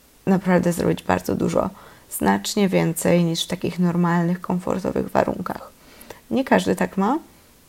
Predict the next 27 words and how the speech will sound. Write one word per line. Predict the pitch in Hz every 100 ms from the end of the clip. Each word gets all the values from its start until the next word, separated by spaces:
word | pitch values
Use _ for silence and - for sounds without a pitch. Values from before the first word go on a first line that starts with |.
| -
ale | 202 214 233
no, | 226 220 208
ja | 220
już | 214 202
teraz | 208 202 190
widzę, | 185 185
że | 180
tak | - 196 -
mam. | 247 359 - _ _ _ - -
Aczkolwiek, | 180 - 208 208 254 - - _ _ _ -
no, | 190 190
muszę | 196 -
zaznaczyć, | 190 180 185 185 190
że | 190
zdarza | 180 185 180
mi | 175
się | - -
spanikować | - 185 185 - 190 202 202 - - - - - - - 170
i |
wtedy | - - 196 190
to | 185 - 185 175 170 175 170 - - -
już | 165
jest | 180 180 -
kaplica. | - - - - - 190 180 - _ -
Ale | 214 220 196 185 180 - - - -
o | 208
tym | 196 190 185